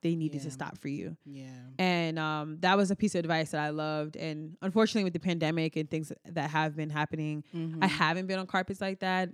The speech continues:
Speaker 1: Obviously, there hasn't
Speaker 2: Yeah,
Speaker 1: been any.
Speaker 2: yeah.
Speaker 1: So it's been a weird year for me trying to navigate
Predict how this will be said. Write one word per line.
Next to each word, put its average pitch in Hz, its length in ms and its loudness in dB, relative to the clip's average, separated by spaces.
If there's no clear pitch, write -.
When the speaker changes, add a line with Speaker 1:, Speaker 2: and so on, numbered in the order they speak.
Speaker 1:
Obviously, 156 400 -2
there 151 100 -6
hasn't 156 280 -4
Speaker 2:
Yeah, 170 100 2
Speaker 1:
been 185 160 6
any. 226 240 4
Speaker 2:
yeah. 147 340 -12
Speaker 1:
So 294 160 8
it's 294 80 2
been 381 100 2
a 330 60 6
weird 220 280 6
year 190 160 -2
for 202 140 -6
me 185 220 -2
trying 175 160 -4
to 165 80 -4
navigate 160 480 0